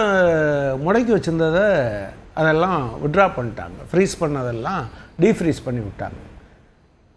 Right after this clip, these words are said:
ஒண்ணு தெரியுமா, உ-, குஜராத்தில் இப்ப ரெண்டு நாளா ஒண்ணு நடந்துட்டு இருக்கு. என்ன நடந்துட்டு இருக்கு? சாதாரண கிராமப்புற ஏழை பெண்கள் அன்றாடம் காட்சிகள்.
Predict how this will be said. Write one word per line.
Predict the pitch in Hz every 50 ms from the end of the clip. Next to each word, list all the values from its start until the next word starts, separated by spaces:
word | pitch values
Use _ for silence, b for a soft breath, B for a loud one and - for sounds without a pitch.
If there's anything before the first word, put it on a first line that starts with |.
| _ _ _ _ _ _ _ _ _ _ _ _ _ _ _ -
ஒண்ணு | 143 156 196 247 254
தெரியுமா, | - 196 196 208 190 165 151 156 180 180 147 117 - - - - - - - - - - _ _ _ _ _ _ _ _ _ _ _ _ _ _ _ _ _ _ _ _ _ - -
உ-, | 127 127 127 123 123 127 120 117 110 110 107
குஜராத்தில் | - 185 185 262 285 269 233 - - 165 170 180
இப்ப | 170 160 151 135
ரெண்டு | 143 165 190 175 185
நாளா | 175 180 175 175 185 170
ஒண்ணு | 151
நடந்துட்டு | 139 135 127 120 120 127
இருக்கு. | 127 127 120 117 - - - - - - - - - _ _ _ _ _ _ _ _ _
என்ன | - 139 165 196 202
நடந்துட்டு | 180 156 156 151 135
இருக்கு? | 135 147 135 156 202 226 - - - - - - - - - - - - _ - _ - _ _ _ _ _ _ _ _ _ _ _ _ _ _ _ _ _ _ _ _
சாதாரண | - - - 135 135 151 170 180 180 185 185 190 196 196 208 220 214 202
கிராமப்புற | 156 135 139 147 156 175 190 196 190 185 185 - 170 170 175 196 220
ஏழை | 196 139 123 135 151 165 180 185 196 196 190 202 196 - -
பெண்கள் | 151 143 151 160 160 160 180 202 226
அன்றாடம் | 220 - 101 120 143 151 165 165 185 185 190 190 196 208 202 190 -
காட்சிகள். | - 143 135 147 143 - - 123 104 107 113 -